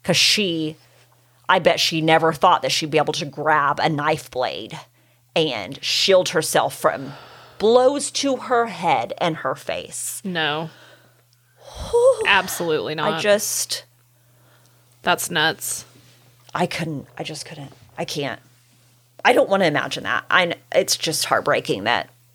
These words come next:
Speaker 1: people have to go through that, you know, that women
Speaker 2: Yeah.
Speaker 1: have to go through that.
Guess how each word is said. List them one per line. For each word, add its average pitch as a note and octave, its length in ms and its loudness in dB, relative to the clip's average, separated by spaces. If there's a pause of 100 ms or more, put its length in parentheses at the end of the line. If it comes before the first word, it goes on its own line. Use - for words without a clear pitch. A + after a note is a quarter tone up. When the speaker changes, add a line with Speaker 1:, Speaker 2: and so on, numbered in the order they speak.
(580)
Speaker 1:
people C#3 340 0
have - 180 -4
to - 80 -8
go - 120 -2
through - 160 -10
that, - 220 -2 (260)
you D#3 120 -4
know, C3+ 180 -4
that - 140 -2
women E3+ 420 4
Speaker 2:
Yeah. D#3+ 300 2
Speaker 1:
have - 260 -4
to - 80 -8
go G#2+ 140 -2
through - 180 -8
that. - 200 -6